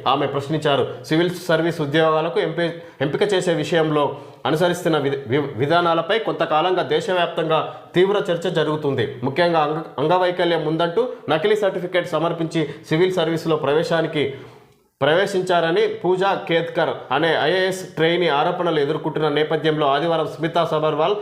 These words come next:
చేసిన వ్యాఖ్యలు తీవ్ర దుమారాన్ని రేపాయి. ఐఏఎస్,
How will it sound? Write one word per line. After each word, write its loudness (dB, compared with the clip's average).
చేసిన 0
వ్యాఖ్యలు 2
తీవ్ర 0
దుమారాన్ని 0
రేపాయి. 0
ఐఏఎస్, 2